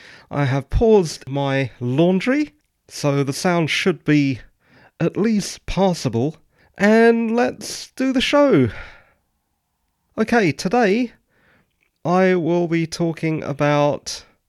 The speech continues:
the nineteen seventy-three Doctor Who serial called Carnival of Monsters.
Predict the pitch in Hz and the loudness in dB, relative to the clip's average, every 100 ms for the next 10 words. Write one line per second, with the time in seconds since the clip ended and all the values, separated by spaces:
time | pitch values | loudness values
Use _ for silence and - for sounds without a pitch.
0 | - 135 139 139 - _ 175 226 220 185 | -6 -2 0 -2 -6 _ 0 2 2 2
1 | 170 151 - 160 151 - 123 - 180 175 | 0 0 -4 -6 -6 -8 -14 -6 -2 -2
2 | 170 165 - _ _ _ _ _ _ _ | 0 -4 -6 _ _ _ _ _ _ _
3 | _ - 190 - - 160 151 151 147 127 | _ -2 -2 -2 -4 0 0 2 0 -4
4 | - _ _ - - 196 196 202 202 196 | -12 _ _ -16 -2 2 2 2 0 -4
5 | - - - 160 156 151 131 _ _ - | -8 -10 -4 -2 0 -2 -6 _ _ -8
6 | 190 196 202 185 190 180 - _ - 156 | -2 0 2 2 0 0 -6 _ -6 -6
7 | 143 139 135 - - 104 95 - | -2 0 0 -4 -8 -8 -8 -14